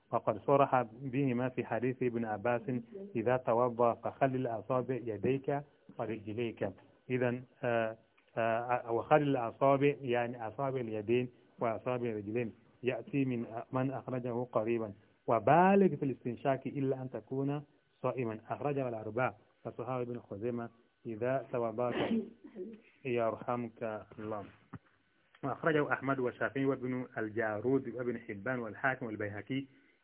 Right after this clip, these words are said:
وصححه الترمذي والبواوي وابن قطان. والحديث دليل على وجوب إسباغ الوضوء، وهو إتمامه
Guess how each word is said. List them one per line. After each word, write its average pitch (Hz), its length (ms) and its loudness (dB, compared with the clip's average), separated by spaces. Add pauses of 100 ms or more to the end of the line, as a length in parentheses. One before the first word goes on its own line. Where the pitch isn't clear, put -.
(140)
وصححه 120 600 -4
الترمذي 113 640 -4
والبواوي 107 720 -2 (360)
وابن 113 300 -4
قطان. 101 2250 -2 (800)
والحديث 131 560 4
دليل 123 480 2
على 113 260 2
وجوب 117 560 -2 (320)
إسباغ 117 400 0
الوضوء، 107 500 2 (460)
وهو 113 260 4
إتمامه 107 880 -2